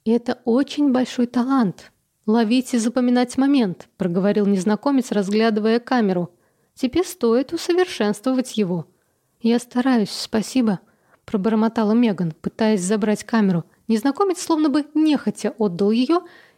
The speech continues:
и улыбнулся. «Красивое место, похоже на сон. Я часто прихожу сюда наяву.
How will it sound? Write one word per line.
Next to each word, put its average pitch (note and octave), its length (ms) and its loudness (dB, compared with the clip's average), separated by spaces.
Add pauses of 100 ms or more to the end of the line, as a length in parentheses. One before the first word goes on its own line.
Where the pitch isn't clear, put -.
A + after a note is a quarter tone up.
(100)
и B3 100 2
улыбнулся. A#3 800 2 (160)
«Красивое G3+ 760 -2
место, F#3+ 600 -2 (180)
похоже G3+ 400 -2
на G3+ 140 0
сон. F#3+ 340 -2 (540)
Я B3 160 2
часто B3+ 380 -2
прихожу A#3 420 -2
сюда A3 260 -2
наяву. G#3 460 2